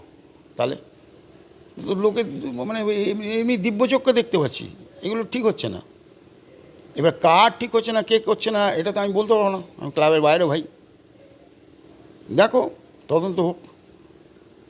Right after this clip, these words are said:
আর তদন্ত হতে গিয়ে ম-, ফুটবল মাঠে এরমভাবে তদন্ত হোক, আমি যে বললাম, এটা ভুল কথা বললাম আবার।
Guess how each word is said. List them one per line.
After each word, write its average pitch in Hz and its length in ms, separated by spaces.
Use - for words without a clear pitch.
আর 104 160
তদন্ত 170 300
হতে 196 240
গিয়ে 196 280
ম-, 165 280
ফুটবল 151 360
মাঠে 196 220
এরমভাবে 190 380
তদন্ত 202 340
হোক, 208 160
আমি 190 140
যে 190 60
বললাম, 180 380
এটা 202 100
ভুল 214 180
কথা 175 200
বললাম 110 280
আবার। 80 200